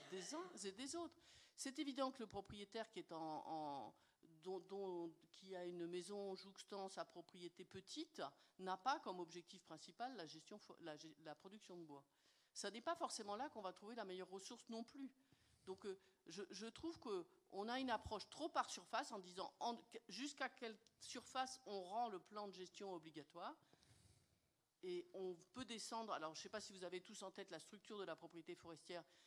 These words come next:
mais si on fait descendre par exemple le plan de gestion de vingt-cinq hectares à vingt hectares, on double le nombre de propriétaires concernés, mais on n'a que dix pour cent de la surface en plus.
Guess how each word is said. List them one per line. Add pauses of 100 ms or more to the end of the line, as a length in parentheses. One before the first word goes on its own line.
(140)
mais
si
on
fait
descendre
par
exemple
le
plan
de
gestion
de
vingt-cinq
hectares
à
vingt
hectares, (260)
on
double
le
nombre
de
propriétaires
concernés, (220)
mais
on
n'a
que
dix
pour
cent
de
la
surface
en
plus.